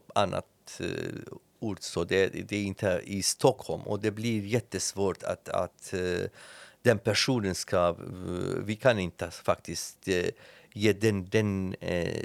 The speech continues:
eh, så stöden som personen behöver. Men ändå, för personen kan få information, vad ska han eller hon göra? Och sen, vi, eh, vi, vi håller kontakt med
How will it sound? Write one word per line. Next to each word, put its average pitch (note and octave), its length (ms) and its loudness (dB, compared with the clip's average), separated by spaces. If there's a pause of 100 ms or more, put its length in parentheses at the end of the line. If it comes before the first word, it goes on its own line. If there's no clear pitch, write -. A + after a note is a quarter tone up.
(140)
eh, - 320 -2 (100)
så - 260 -2
stöden A2 580 4
som F2 280 -2
personen F2 540 -4
behöver. E2+ 560 -2 (360)
Men A2+ 300 2 (260)
ändå, A2+ 400 2 (420)
för - 100 -8 (120)
personen G2 360 -4
kan F#2 280 -6
få G#2+ 580 4
information, D#2 800 -4
vad F2 120 -4
ska - 280 -6 (500)
han E2 280 -4
eller F#2 200 -6
hon E2+ 240 -4
göra? G2+ 460 4 (220)
Och D#2+ 120 -4
sen, F2+ 240 -2
vi, A2+ 400 4
eh, G2+ 200 0
vi, G#2+ 340 0 (160)
vi G#2+ 240 0
håller G#2 380 2
kontakt - 580 -2
med F2+ 200 0